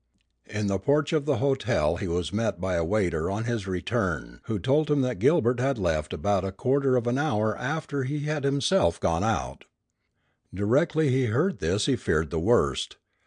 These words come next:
having, as is usual in such cases, a very hazy idea of what the worst might be.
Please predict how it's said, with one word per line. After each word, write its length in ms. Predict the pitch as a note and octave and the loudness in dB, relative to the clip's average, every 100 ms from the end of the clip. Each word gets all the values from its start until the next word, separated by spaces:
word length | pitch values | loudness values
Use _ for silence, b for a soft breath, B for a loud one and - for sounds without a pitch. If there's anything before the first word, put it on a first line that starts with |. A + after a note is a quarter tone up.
| _ | _
having, 500 | - D3+ G2+ G2+ A#2 | -6 -2 0 2 0
as 260 | A2 C3+ B2 | 0 0 2
is 240 | A#2+ A2 | 2 2
usual 420 | B2+ F3 F#2+ G2+ G#2+ | 2 2 2 0 0
in 140 | F#2 | 0
such 320 | A2+ D#2+ - | 0 -2 -2
cases, 680 | - A2 F2+ D#2+ C2+ A#1 - - _ - | 0 0 0 -2 -6 -8 -12 -14 _ -6
a 100 | G2+ | -6
very 400 | F2 C#3 E3+ C3 | -2 -2 0 -2
hazy 440 | B2 G3 D#3 F#2 | 0 0 0 0
idea 520 | A2+ C3 A2 F2 D2 | 2 0 0 -2 0
of 160 | F2+ F#2 | -2 0
what 220 | A2+ A2+ | -2 0
the 80 | A2 | 0
worst 400 | C#3 A#2 G#2 - | 2 0 0 -4
might 320 | F#2 D#2+ D2 | -4 -4 -4
be. 460 | F2+ F#2 C2+ G#1+ | -2 -2 -4 -10